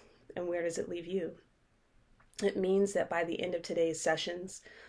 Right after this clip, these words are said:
on the heels of hours of programming painstakingly organized and curated for this audience, that each of us, in the full knowledge of our racial identity and experience, and as Black people in particular, in particular,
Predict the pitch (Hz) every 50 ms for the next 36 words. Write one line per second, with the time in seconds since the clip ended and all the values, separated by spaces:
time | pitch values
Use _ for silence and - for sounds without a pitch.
0 | - - - 180 190 175 165 170 - 190 185 185 185 180 180 156 - - - 180
1 | 175 175 185 185 180 - 170 - - - - 180 180 175 180 170 165 165 170 165
2 | 165 165 165 - - - 220 208 202 202 196 - - 190 185 180 - 170 175 165
3 | 165 - - 165 160 160 165 160 156 151 156 160 156 - 160 160 160 - - 180
4 | 175 175 165 160 151 - - 165 160 160 156 - - 170 160 156 160 - - -
5 | - - - - - - - - - - - - 185 190 226 233 220 - 190 156
6 | 151 - - - - - - - - - - - - 185 170 165 - - - 190
7 | 202 208 202 180 165 165 170 170 165 - 165 156 151 156 156 165 160 156 - -
8 | - 170 - 156 151 170 165 165 160 160 160 165 143 147 151 - - - 170 170
9 | 151 156 156 160 170 - - - - - - - - - - - - - - -
10 | - - 196 202 190 180 180 - 190 190 190 - - - 226 220 - 175 165 156
11 | - - - - - 202 196 - - - - - - - - - 196 196 185 -
12 | 180 - - - 190 - - - - - - -